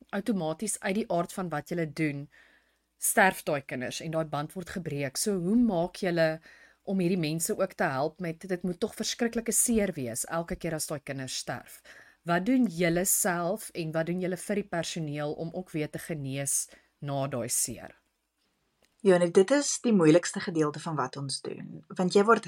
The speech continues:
Speaker 2: regtig so lief vir elke liewe kind dat hulle voel soos jou eie vlees en bloed. En dit is nie normaal om hoeveel keer 'n jaar 'n kind te verloor en te treur nie. So ons het nou oor die jare het ons ons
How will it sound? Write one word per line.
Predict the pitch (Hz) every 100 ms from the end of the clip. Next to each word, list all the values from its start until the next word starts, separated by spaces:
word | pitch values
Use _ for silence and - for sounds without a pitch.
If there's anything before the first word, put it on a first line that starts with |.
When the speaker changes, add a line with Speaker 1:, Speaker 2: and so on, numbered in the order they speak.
| 160
Speaker 2:
regtig | 143 - 156 -
so | 170
lief | 143 143 -
vir | - -
elke | 170 175 180
liewe | 147 143
kind | - 139 139 135
dat | 147 147
hulle | 147
voel | - - 175 160 156
soos | - 151 139
jou | 139
eie | - -
vlees | - - - 160
en | 156
bloed. | - - _ - - - - _ _
En | 160 160 165 160
dit | 170 170 202
is | - 247
nie | 254
normaal | 226 165 151 147 147 151 - 131 135 - _ _ _ _
om | 175 160 156 151 156 _ -
hoeveel | 160 196 185
keer | 175 156
'n | 156 143
jaar | 147 147 139 139 147 - _ _ _ -
'n |
kind | - 330
te | 339
verloor | - 160 147 147 143 - -
en | 156 151 151 151
te | 156
treur | - 208 185 139
nie. | 135 - - - - - - - - -
So | - 254
ons | 254
het | 311
nou | 240
oor | 240
die | 247
jare | 170 160 170 185
het | 170 -
ons | 175 175
ons | 185